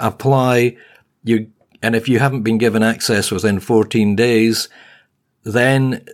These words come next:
you go straight to the, the tribunal, and there, not only is there a fine on the,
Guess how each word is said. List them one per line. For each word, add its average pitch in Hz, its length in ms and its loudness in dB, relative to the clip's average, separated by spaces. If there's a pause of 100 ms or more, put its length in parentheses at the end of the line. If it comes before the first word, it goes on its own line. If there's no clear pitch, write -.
you 117 240 0
go 110 180 2
straight - 440 -2
to 120 140 0
the, 110 240 0
the 101 100 -4
tribunal, 147 680 0
and 107 460 -2 (240)
there, 107 340 0
not 135 260 0
only 120 400 2
is 107 200 -4
there 98 140 0
a 92 40 -2
fine 120 440 -2
on 101 160 0
the, 95 280 -4